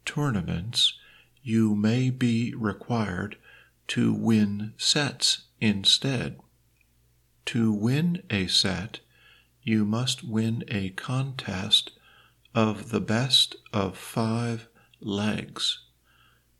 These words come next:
The person who scores three legs the fastest wins the set. The player who wins the most sets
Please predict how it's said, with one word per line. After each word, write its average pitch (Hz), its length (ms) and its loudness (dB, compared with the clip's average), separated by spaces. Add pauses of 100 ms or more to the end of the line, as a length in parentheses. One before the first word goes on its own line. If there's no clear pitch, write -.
The 107 140 0
person 139 500 -2 (160)
who 107 160 -2
scores 104 880 0 (280)
three 135 480 0
legs 104 640 -2 (360)
the 101 200 -2
fastest 123 1000 -2 (600)
wins 127 680 0
the 95 280 -2
set. - 560 -2 (1200)
The 110 120 2
player 131 640 -2
who 110 160 2
wins 131 800 0 (260)
the 107 220 2
most 123 520 -2
sets - 680 0